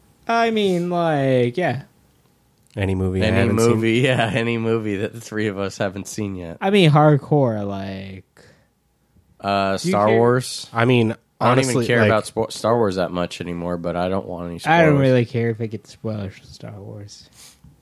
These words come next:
Speaker 2: Like, I'm not that hardcore against the spoilers.
Speaker 1: Yeah,
Speaker 2: It's, I
Speaker 1: I
Speaker 2: mean,
Speaker 1: just
Speaker 2: I'm still gonna
Speaker 1: really
Speaker 2: watch it regardless.
Speaker 3: I don't like spoilers at all for anything.
Speaker 1: Well, here's my thing, is just saying that just shows, like, what the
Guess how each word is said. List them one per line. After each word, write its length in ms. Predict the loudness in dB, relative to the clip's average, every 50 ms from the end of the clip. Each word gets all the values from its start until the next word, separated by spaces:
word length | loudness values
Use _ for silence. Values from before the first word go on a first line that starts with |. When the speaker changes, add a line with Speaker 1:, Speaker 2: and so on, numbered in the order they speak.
| _ _ -2
Speaker 2:
Like, 180 | -2 -2 0
I'm 160 | 2 4 4
not 240 | 6 6 4 4 4
that 240 | 4 2 4 2 0
hardcore 560 | 0 2 2 4 2 2 0 0 0 2 2
against 300 | 2 0 0 -2 -2 -4
the 80 | -6 -6
spoilers. 720 | -6 -4 -4 -6 -6 -6 -6 -8 -8 -8 -10 -10 -12 -14 _ _ _
Speaker 1:
Yeah, 200 | -8 -6 -6 -6
Speaker 2:
It's, 220 | -6 -6 -8 -10 -8
I 60 | -6
Speaker 1:
I 20 | -4
Speaker 2:
mean, 220 | -2 -2 -2 -2
Speaker 1:
just 120 | -4 -2 -2
Speaker 2:
I'm 100 | 0 0
still 200 | 2 4 4 4
gonna 100 | 6 4
Speaker 1:
really 80 | 6 6
Speaker 2:
watch 260 | 6 4 4 2 0
it 100 | -4 -4
regardless. 680 | -4 -2 0 2 2 2 0 -2 -4 -6 -6 -10 -14 -16 _ _ _ _ _ _ _
Speaker 3:
I 60 | 0 2
don't 100 | 2 4
like 140 | 2 2
spoilers 460 | 0 0 2 4 4 4 4 2 0 -2
at 60 | -2
all 300 | -2 -2 -4 -6 -8 -12 -18 _ _
for 160 | -10 -8 -8
anything. 300 | -6 -6 -8 -10 -12 -16 -20 _ _ _ 2
Speaker 1:
Well, 360 | 4 6 6 6 4 2 -2 -2
here's 360 | 2 4 4 6 4 4 2
my 160 | 0 0 0
thing, 440 | 0 0 -2 -4 -4 -4 -6 -6 -4
is 220 | -4 -4 -4 -4 -4
just 160 | -6 -6 -4 -2
saying 680 | -2 0 0 0 -2 -4 -6 -8 -10 -12 -12 -12 -16 -18 -20 -20 _ _ _ -14
that 440 | -10 -8 -6 -4 -4 -4 -6 -8 -10 _ -8
just 200 | -6 -6 -4 -4
shows, 520 | 0 2 4 4 4 4 4 2 2 2
like, 260 | 0 0 0 0 -2 -4 _ _ _
what 400 | -8 -2 0 0 0 0 _ -8
the 180 | -6 -6 -6